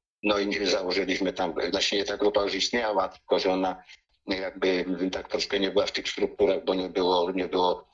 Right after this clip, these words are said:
nie było tam łącznika, tak każdy chodził jak to chciał, taki samowolny, nie? A ja myślę sobie, no jak ja z tej samowolki się, się oduczę i I napisałem później prośbę o wejście.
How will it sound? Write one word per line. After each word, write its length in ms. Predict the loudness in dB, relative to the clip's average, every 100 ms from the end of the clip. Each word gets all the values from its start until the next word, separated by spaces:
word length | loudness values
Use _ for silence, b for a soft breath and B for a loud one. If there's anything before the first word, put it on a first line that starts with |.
| _ _ -8
nie 200 | -6 -2
było 200 | 0 0
tam 220 | -2 -2
łącznika, 580 | -2 -2 -4 0 0 -2
tak 260 | -4 -4
każdy 400 | -2 -2 -2 -2
chodził 360 | -2 -4 -2 -2
jak 180 | -4 -4
to 100 | -4
chciał, 300 | 0 -2 -2
taki 260 | -4 -2
samowolny, 580 | 0 2 0 2 0 -2 -4
nie? 200 | -2 0
A 40 |
ja 120 | 0
myślę 260 | -2 0 0
sobie, 280 | 2 0 0
no 80 |
jak 120 | 0 0
ja 80 |
z 60 | -2
tej 140 | -2
samowolki 580 | 0 0 2 2 0 -2
się, 260 | 0 0 0 -4 B B
się 180 | -2 0
oduczę 640 | 0 0 0 2 4 4 4
i 200 | 0 B B B _ -4
I 100 | -2
napisałem 600 | -2 -2 -2 -2 -2 0
później 320 | 0 0 0
prośbę 440 | 2 2 2 2 2
o 60 |
wejście. 680 | 2 2 2 0 0 -2 -4